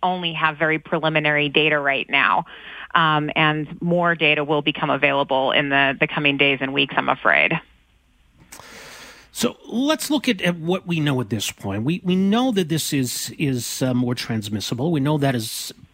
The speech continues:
Speaker 2: probably mostly because, uh, of its immune escape properties. So in terms of, of seeing a surge in cases, and we'll, we can talk about severe outcomes, but it, it seems unavoidable, doesn't it, that we're going to see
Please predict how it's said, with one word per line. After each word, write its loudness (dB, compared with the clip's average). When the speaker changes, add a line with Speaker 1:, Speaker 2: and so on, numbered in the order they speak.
Speaker 2:
probably 0
mostly 0
because, -6
uh, 0
of -2
its -2
immune 0
escape -2
properties. -2
So 0
in 0
terms 0
of, -4
of 0
seeing 0
a 0
surge 0
in -4
cases, -6
and 0
we'll, 0
we 0
can 2
talk 2
about -2
severe 0
outcomes, -4
but 0
it, -4
it -4
seems -2
unavoidable, 0
doesn't -2
it, -10
that -4
we're -2
going 0
to -4
see -4